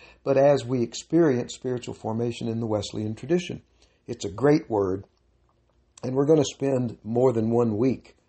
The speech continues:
uh, looking at it from various points of view. Uh,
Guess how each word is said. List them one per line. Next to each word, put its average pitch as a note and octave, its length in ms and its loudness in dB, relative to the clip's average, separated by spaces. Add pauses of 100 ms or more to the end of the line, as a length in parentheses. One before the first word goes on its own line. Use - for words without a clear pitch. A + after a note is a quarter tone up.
(500)
uh, - 100 -16
looking B2 500 2
at G2+ 160 0
it - 180 -12
from G2+ 480 -8
various A2 640 4 (340)
points A#2 340 -6
of G2+ 100 -8
view. B2+ 340 -4 (880)
Uh, - 140 -16